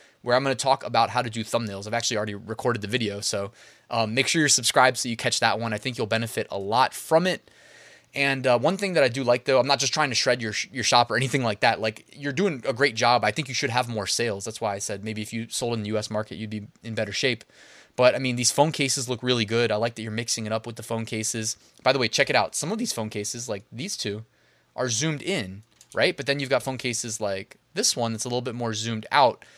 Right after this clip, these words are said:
Now, it's still centered and it's still big enough. It works. But, um, I like that you have a couple over here in these two that are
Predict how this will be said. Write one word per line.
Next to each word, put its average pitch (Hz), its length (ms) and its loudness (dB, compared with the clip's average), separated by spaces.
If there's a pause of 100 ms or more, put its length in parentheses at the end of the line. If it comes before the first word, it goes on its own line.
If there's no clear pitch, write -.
(120)
Now, 127 340 2
it's - 160 0
still 190 240 4
centered 139 380 2
and 117 100 -2
it's 107 80 -2
still 135 160 0
big 113 200 0
enough. 101 260 -2
It 90 100 -8
works. 110 380 -2
But, 107 260 -2
um, 101 200 -8
I 117 60 -6
like 151 180 -2
that 110 140 -4
you 117 100 -6
have 110 220 0
a 101 40 -4
couple 120 280 -4
over 107 160 -4
here 104 380 -6 (340)
in 117 140 -8
these 117 180 -4
two 101 240 -6
that 101 180 -4
are 95 220 -8